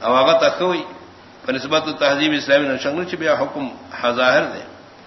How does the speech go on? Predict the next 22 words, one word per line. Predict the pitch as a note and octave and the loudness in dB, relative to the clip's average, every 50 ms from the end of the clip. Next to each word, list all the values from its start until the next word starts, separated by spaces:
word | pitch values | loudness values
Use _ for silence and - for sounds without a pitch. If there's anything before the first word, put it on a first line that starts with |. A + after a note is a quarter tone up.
| - - - - - - - - | -20 -20 -20 -20 -20 -18 -4 0
من | C3+ C#3+ C#3 C#3 | 0 0 0 0
تشبه | C#3+ - D3 C#3+ C#3 C#3 C3 C3+ B2 - | -2 0 0 0 2 2 0 0 0 0
قوم، | C3+ C3+ C3 C3+ C3 C3+ - - - - - - - - - - | 0 0 0 -2 -4 -6 -10 -14 -16 -18 -20 -20 -20 -20 -10 -6
هغه | A#2 B2 B2 C#3 C#3 | -6 -4 -2 -2 0
په | C3+ C#3 C3+ | 2 2 2
غیر | C3+ D#3 F#3 G#3 G#3 | 4 4 4 4 4
د | F#3+ F#3+ G3 G3+ F#3+ G#3 - - - - - - - - - | 4 2 4 6 6 4 4 2 -2 -8 -12 -16 -18 -10 -6
استحلال | C3 C3 - - C#3 C3+ B2 B2+ C#3 D3 D3+ D3+ D3 | -6 -6 -4 0 0 0 2 4 6 6 6 6 4
نه | C#3+ | 4
وي۔ | C#3 C#3 C#3 C#3 - - - - - - - - - - - - - - - - - - - - - - - - - - - - - - - - - - - - - - - - - - - - | 2 2 0 -4 -8 -12 -16 -18 -20 -20 -20 -20 -20 -20 -20 -20 -20 -20 -20 -20 -20 -20 -20 -20 -20 -20 -20 -20 -20 -20 -20 -20 -20 -20 -20 -20 -14 -12 -12 -12 -12 -14 -16 -18 -20 -20 -14 -6
نہ، | A2+ B2 A#2+ A2+ A2 A2+ A#2+ | 0 0 2 2 2 2 2
نو | B2+ B2+ | 0 0
شک | - G3 F#3 D#3+ | 0 -2 -2 -2
نو | E3+ F#3 | -4 -2
چھ | F#3 G3 F#3+ | -2 -2 -2
پو | E3+ E3+ E3 E3 | 0 2 2 2
منہم | D#3 D3 D3 C#3+ C#3+ F3 F3+ F3 | 2 2 2 4 2 2 2 4
بے | E3 D#3+ | 4 4
دو، | D#3+ D#3 D3+ D3 C3+ C3 B2 | 6 6 6 6 6 6 6
داغی | C3+ C3+ C3+ D3 E3+ F#3 | 6 6 6 6 4 4
نہ | F3 | 2
دے، | F3+ F3 F#3+ F#3+ | 2 2 2 2